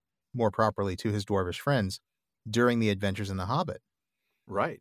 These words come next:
Speaker 1: I suspect maybe Bilbo has been telling some of the old stories again while the hobbits have been at Rivendell, and Pippin just has
Speaker 2: Sure.
Speaker 1: those on his mind.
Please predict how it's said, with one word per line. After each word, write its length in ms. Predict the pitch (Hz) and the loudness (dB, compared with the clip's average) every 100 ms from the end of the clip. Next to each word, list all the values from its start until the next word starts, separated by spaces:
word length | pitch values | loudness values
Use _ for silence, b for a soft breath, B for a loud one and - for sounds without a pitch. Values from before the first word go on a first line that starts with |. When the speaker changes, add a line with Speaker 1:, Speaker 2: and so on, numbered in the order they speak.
| - | -4
Speaker 1:
I 360 | 120 117 117 120 | 2 2 2 -2
suspect 420 | - - 226 - | -6 2 2 4
maybe 240 | 220 202 | 4 4
Bilbo 320 | 151 156 151 135 | 4 6 6 4
has 280 | 127 151 | 4 4
been 160 | 147 110 | 2 0
telling 320 | 131 143 113 | 2 2 0
some 120 | 101 | 0
of 80 | 104 | -2
the 120 | 104 | 0
old 140 | 104 101 | 0 -2
stories 360 | - 143 123 | 0 0 0
again 260 | 92 90 92 | -4 -8 -6
while 140 | 95 | -6
the 80 | 98 | -4
hobbits 300 | 101 101 101 | -2 -4 -4
have 100 | 101 | -8
been 140 | 101 95 | -6 -6
at 80 | |
Rivendell, 520 | 107 98 95 127 107 107 _ | -8 -8 -4 -4 -4 -10 _
and 260 | - 104 104 | -8 -6 -4
Pippin 240 | 120 101 | -4 -4
just 160 | 98 - | -6 -2
has 100 | 98 | 0
Speaker 2:
Sure. 160 | 101 95 | 2 0
Speaker 1:
those 140 | 92 | -4
on 100 | 92 | -8
his 120 | 92 | -6
mind. 420 | 98 113 95 98 | -6 -6 -8 -12